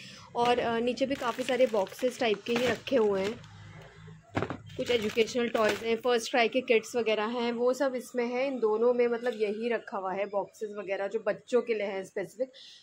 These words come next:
तो अभी, अ, जो अलमीराज में ना मैंने ये वाले जो पूरे सेट है ना, अ, ये नीचे के जो ब्लॉक्स हैं, ये जो ड्रॉर्स वगैरह हैं, ये सब मैंने खाली कर दिया है।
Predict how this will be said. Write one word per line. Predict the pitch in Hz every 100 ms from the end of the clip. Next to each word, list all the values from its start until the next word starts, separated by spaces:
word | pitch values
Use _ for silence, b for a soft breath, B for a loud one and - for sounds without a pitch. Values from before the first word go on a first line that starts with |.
| _
तो | 269
अभी, | 254 285 294
अ, | 269 226 233
जो | 269
अलमीराज | 277 233 226 240 262 269 269
में | 247
ना | 262
मैंने | 269 262
ये | 254 233 247
वाले | 254 254
जो | 254
पूरे | 254 254 254
सेट | 254 240 196
है | 226 226
ना, | 240 - - - -
अ, | 214
ये | 220 240
नीचे | 247 226 190 254
के | 247
जो | 240 247
ब्लॉक्स | 214 196 196 -
हैं, | 233 214 214
ये | 214 226
जो | 233
ड्रॉर्स | 226 202 208 202 226 233
वगैरह | 233 208 208 208
हैं, | 226 208 220 B B 247
ये | 262
सब | 262 254 254
मैंने | 247 254 214
खाली | 214 208
कर | 226 208
दिया | 180 190
है। | 233